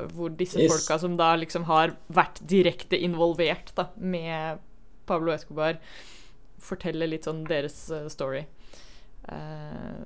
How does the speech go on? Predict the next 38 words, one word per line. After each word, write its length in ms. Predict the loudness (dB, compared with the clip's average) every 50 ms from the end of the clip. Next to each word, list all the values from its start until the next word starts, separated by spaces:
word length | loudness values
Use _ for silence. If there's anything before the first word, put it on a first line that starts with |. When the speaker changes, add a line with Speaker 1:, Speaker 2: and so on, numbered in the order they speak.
| -12 -12 -12
Speaker 1:
så 280 | -12 -8 -2 -2 0 0 0 -2 -4 -4 -4 -4 -6 -6 -8 -10 -12 -12 -14 -16 -16 -16 -14
det 200 | -6 -2 -2 2
burde 200 | 2 4 4 4
stå 240 | 0 2 6 6 8 10 10 8
i 60 | 8
liksom 240 | 4 2 0 0 -2
ep-, 260 | -2 -2 -4 -8 -14 -8 0
episodebeskrivelsen 1120 | 0 0 2 2 -2 -2 -2 -4 -4 -4 -6 -8 -8 -6 -6 -6 -6 -6 -10 -10 -10 -10 -8
eller 140 | -8 -8
noe 100 | -8 -8
sånt, 240 | -8 -10 -10 -10 -10 -10
eh, 340 | -8 -8 -6 -8 -6 -6 -6 -8 -8 -10 -12 -12 -12
hvilken 400 | -8 -8 -6 0 2 2 2 2
Speaker 2:
Ja. 0 |
Speaker 1:
det 120 | -4 -4 -4 -6
er. 140 | -8 -10 -12 -12 -8 -6
Eh, 640 | -6 -4 -4 -4 -6 -6 -8 -10 -10 -12 -12 -10 -10 -12 -12 -12 -8
den 140 | -6 -4 -4
er 40 | -2
i 120 | -4 -4
hvert 80 | -4 -2
fall 280 | -2 0 0 0 -2 -6
sikkert 380 | -8 -8 -6 -6 -6 -8 -8
kul 240 | -2 0 2 4 4
å 100 | 4 2
sjekke 300 | 2 0 -4 -4 -8 -8
ut 80 | -8 -8
for 120 | -8 -8
de 140 | -6 -6 -8
som 400 | -6 -6 -4 -4 -2 -2 -4 -4
har 300 | -4 -6 -6 -6 -6 -6
sett 260 | -6 -6 -6 -6 -6
Narcos. 480 | -6 -6 -6 -8 -12 -12 -12 -16 -16 -18 -18 -18 -16 -16 -16 -16 -16 -16 -16 -10 -4
Speaker 2:
Will 320 | -2 2 4 4 4 4
do, 320 | 6 8 8 8 8 8 6 -2 -12 -18 -10 -2
will 300 | 2 4 6 6 4 4
do. 280 | 2 2 2 2 0 -2 -4 -12 -16 -16 -16 -8 -4
Speaker 1:
Yes. 760 | -2 0 2 4 4 4 4 4 4 2 0 -2 -4 -6 -8